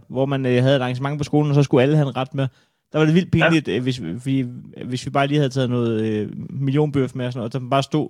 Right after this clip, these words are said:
Speaker 1: fuldstændig urørt over hjørnet, mens alle de andres
Speaker 2: <laughs>
Speaker 1: lækre la-, lakseanretninger blev, øh, ribbet væk. Hvad havde I selv med?
Speaker 2: Altså, der,
Speaker 1: Hvad havde I
Speaker 2: der,
Speaker 1: kage?
Speaker 2: der, øh, jeg, jeg, jeg, jeg, jeg er sådan en, der springer over gaden lavest, så hvis vi skulle have sammenskudskilde,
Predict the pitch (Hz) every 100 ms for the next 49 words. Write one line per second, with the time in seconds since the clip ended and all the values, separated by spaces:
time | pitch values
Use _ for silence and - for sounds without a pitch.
0 | 127 151 156 143 160 147 131 120 131 131
1 | 127 139 131 - 135 139 127 123 190 139
2 | 135 143 135 113 117 123 - 131 117 117
3 | 113 110 107 113 - 113 120 127 127 123
4 | _ - _ - 151 175 147 160 151 156
5 | 131 143 156 _ _ _ 156 147 139 131
6 | 147 147 165 160 147 143 143 - - 165
7 | 165 175 165 165 156 151 156 151 156 156
8 | 160 160 156 147 123 - 135 131 117 135
9 | 135 123 131 - - 123 123 156 151 156
10 | 127 156 170 156 135 143 143